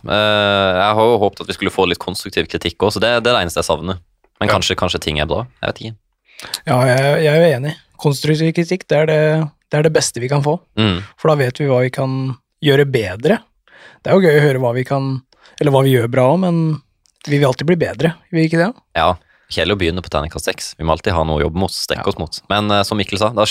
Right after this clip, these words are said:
Speaker 1: skjedd utrolig mye. Verdensrekordforsøk, det har blitt løpt i Amsterdam. Vi skal ha en ny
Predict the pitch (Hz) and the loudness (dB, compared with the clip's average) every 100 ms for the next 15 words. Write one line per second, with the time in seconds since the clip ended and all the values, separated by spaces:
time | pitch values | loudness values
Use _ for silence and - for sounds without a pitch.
0 | 107 104 95 104 95 92 110 - 101 104 | 0 0 0 0 2 2 -2 0 -2 0
1 | - 107 98 104 104 - - - _ - | -2 -4 -2 0 0 0 -10 -20 _ -20
2 | - - - - _ 90 87 82 - 73 | -18 -16 -18 -20 _ -2 -2 -4 -4 -6
3 | - - 82 98 95 92 - _ _ 87 | -6 -4 0 0 -2 -10 -18 _ _ -6
4 | - 90 90 87 87 95 | 0 2 2 0 -2 0